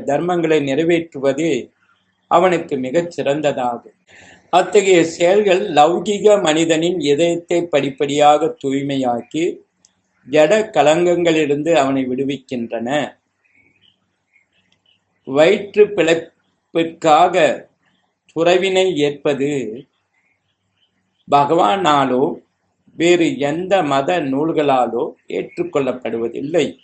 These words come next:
எல்லாவற்றிற்கும் மேல் உடலையும்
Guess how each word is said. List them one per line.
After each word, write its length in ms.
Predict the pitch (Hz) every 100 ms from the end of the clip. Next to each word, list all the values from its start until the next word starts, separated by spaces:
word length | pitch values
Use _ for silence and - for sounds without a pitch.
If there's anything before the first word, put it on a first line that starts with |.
| _ _ _ _ _ _ _ _ _ _ _ _ _ _ _ _ _ _ -
எல்லாவற்றிற்கும் 1040 | 139 160 175 175 170 185 185 - 190 170
மேல் 360 | 143 151 170 123 - _ _ _ _
உடலையும் 680 | 135 143 180 190 180 180 202